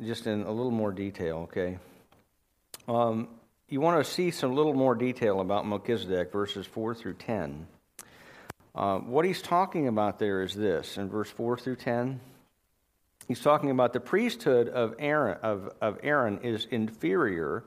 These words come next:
to the priesthood of Melchizedek. And the reason for that is that you have to understand how Jews understood,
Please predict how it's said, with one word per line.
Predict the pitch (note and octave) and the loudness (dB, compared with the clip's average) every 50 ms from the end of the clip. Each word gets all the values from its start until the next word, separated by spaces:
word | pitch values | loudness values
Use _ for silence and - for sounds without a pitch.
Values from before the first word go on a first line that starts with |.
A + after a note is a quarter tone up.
| - - - - - - - - | -14 -20 -20 -20 -20 -20 -12 -6
to | - C3 | -4 -2
the | C3 A#2+ | -2 -4
priesthood | - - D3+ D#3+ F3+ E3+ - - - B2 A#2 | -4 -4 -2 -2 -2 -2 -4 -2 0 2 2
of | A#2 A2 A#2+ | 2 2 2
Melchizedek. | B2 B2 B2 B2 - E3+ E3 D3 C3 G2 E2+ D#2+ C2 A1+ - - - - - - _ _ _ _ _ - - - - - - | 2 0 0 0 -2 -2 -2 0 -2 -2 -2 -4 -4 -6 -8 -12 -20 -20 -20 -20 _ _ _ _ _ -20 -20 -20 -20 -18 -6
And | - C3 C3 | -2 0 2
the | B2+ | 2
reason | B2 C3+ D#3+ G#3 A#3 A3 A3+ A#3 A3 | 4 4 4 2 2 2 2 2 2
for | A3+ E3 C3+ | 4 2 4
that | G2+ G#2 G2+ G2 G#2+ - - | 4 6 6 6 4 4 2
is | D3 C3 A#2 A#2 | 0 0 2 6
that | C3 C3 B2+ - - - - - - - - - - _ _ _ _ | 6 6 6 4 0 -8 -20 -20 -20 -20 -20 -20 -20 _ _ _ _
you | C3+ C#3 | 0 0
have | D#3 D#3 - | 2 4 4
to | F3+ | 4
understand | E3+ E3 C#3+ - - D#3+ D3+ D3 C#3+ C#3+ - | 4 4 2 2 4 6 6 6 6 4 0
how | B2 A#2+ C3+ C3+ B2+ | 0 2 2 4 4
Jews | A#2 A2+ B2+ C#3 D3 D#3 D3+ C3 C#3+ | 2 2 4 6 6 6 6 6 6
understood, | C#3 C3+ C3+ C3+ B2+ - - - C#3 C3 B2 A#2+ | 4 6 4 4 2 0 2 4 6 6 6 4